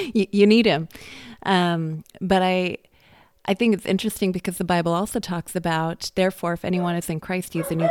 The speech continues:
creation. The old is gone, the new has come." Uh, isn't that Second Corinthians four seventeen? Something like that. Um, and so it's interesting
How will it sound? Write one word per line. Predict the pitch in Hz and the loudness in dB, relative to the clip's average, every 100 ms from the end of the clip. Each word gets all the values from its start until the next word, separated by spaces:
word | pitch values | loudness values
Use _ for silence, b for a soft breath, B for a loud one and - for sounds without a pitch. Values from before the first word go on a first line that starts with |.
| 165 | 0
creation. | 165 175 - 170 | -2 0 0 0
The | 156 | 0
old | 170 | 0
is | 202 185 | 0 -2
gone, | 175 160 160 | -2 -2 -2
the | |
new | 165 160 | -4 -4
has | 156 | -6
come." | - 196 190 156 156 B B B - | -8 -6 -4 -6 -8 B B B -8
Uh, | 180 156 | -4 -4
isn't | 165 190 | -4 -2
that | 170 - | -2 -4
Second | 175 175 165 | -6 -4 -4
Corinthians | 175 160 175 165 | -4 -4 -4 -6
four | - 170 | -4 -4
seventeen? | 160 165 160 165 - 165 170 - - | -4 -4 -2 -2 -2 -2 -2 -2 2
Something | 196 170 | 2 2
like | 165 156 | -2 -2
that. | - 170 - B B B - | -6 -10 -12 B B B -4
Um, | 196 190 185 165 156 147 _ _ _ _ - - | 2 4 4 2 -2 -6 _ _ _ _ -16 -2
and | 214 202 | 2 4
so | 185 214 190 190 175 - - - - - | 4 4 4 4 0 -6 -16 -20 -16 -2
it's | 214 - | -2 0
interesting | - 208 - 208 - 196 185 180 180 | 2 2 2 -2 0 0 2 2 -2